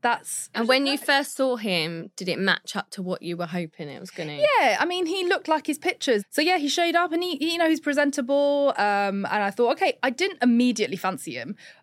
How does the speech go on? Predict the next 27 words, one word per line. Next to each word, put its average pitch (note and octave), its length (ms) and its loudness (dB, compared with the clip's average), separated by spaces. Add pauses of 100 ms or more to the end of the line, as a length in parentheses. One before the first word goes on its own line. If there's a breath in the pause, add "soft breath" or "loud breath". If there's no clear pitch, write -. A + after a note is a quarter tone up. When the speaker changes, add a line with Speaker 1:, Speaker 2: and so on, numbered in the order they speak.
(220)
Speaker 1:
but - 180 0
the G#3+ 100 0
charm G#3+ 520 2
was F3 280 -6 (100)
on F3 440 0
point. - 360 -4 (480 loud breath)
Um, F#3+ 560 0
so, G#3+ 220 2
you G3+ 180 2
know, D#3 160 -2 (100)
go G3 160 4
straight F#3+ 320 0
up E3 180 -2
to F#3+ 120 -8
the E3+ 420 0
bar, C#4 400 2
you G#3+ 100 -4
know, F3 80 -4
he's F3 220 -8
buying F3+ 300 -4
me E3+ 100 -8
the E3+ 120 -6
lunch, B3+ 580 0
you G#3+ 60 -4
know, F3+ 120 0
he's F#3 320 -6
not F#3 240 -4